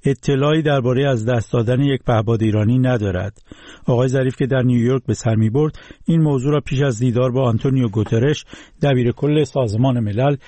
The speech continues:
به خبرنگاران اعلام کرد. وزیر خارجه ایران همچنین در صفحه توییتر خود با مشخص کردن موقعیت ایران و آمریکا بر روی نقشه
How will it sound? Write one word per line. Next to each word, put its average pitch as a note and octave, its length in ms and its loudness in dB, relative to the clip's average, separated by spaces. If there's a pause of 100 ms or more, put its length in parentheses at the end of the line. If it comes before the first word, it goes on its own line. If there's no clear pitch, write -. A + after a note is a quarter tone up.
(240)
به C#3 140 2
خبرنگاران B2+ 840 0
اعلام G#2+ 320 -2
کرد. G#2 300 -4 (600)
وزیر C3 360 0
خارجه C3 380 0
ایران C3 300 0
همچنین C3 460 0 (360)
در C3+ 120 2
صفحه C3+ 420 -2
توییتر A2 400 -2
خود D3 280 0 (340)
با D3 140 2
مشخص C#3 520 -2
کردن C3+ 380 0
موقعیت C3+ 520 0
ایران C3+ 280 0
و - 20 0
آمریکا A#2+ 420 0
بر G#2+ 200 0
روی G#2 220 2
نقشه A2 500 0